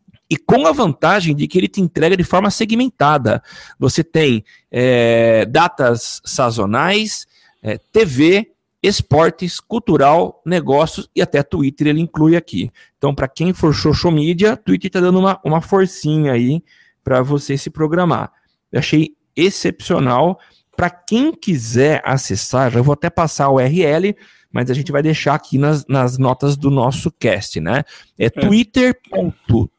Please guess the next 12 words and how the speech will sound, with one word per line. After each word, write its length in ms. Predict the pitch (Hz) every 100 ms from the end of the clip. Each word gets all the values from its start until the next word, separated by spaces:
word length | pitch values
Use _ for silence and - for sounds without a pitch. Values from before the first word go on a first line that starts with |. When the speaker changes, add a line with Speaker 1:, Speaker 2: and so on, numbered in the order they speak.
| _ _ -
Speaker 1:
twing, 500 | 269 254 240 220 143 117
é 80 | 151
T 220 | - 208
W 480 | 170 165 151 139 147 -
I 300 | 196 233 294 -
M 280 | 165 175 151
de 120 | 135
Maria, 560 | 135 127 123 151 123 95
G 460 | 117 143 165 226 - - _ -
ponto 320 | 185 175 139
com, 340 | - 123 156 196 _ _ -
barra 480 | 139 156 123 120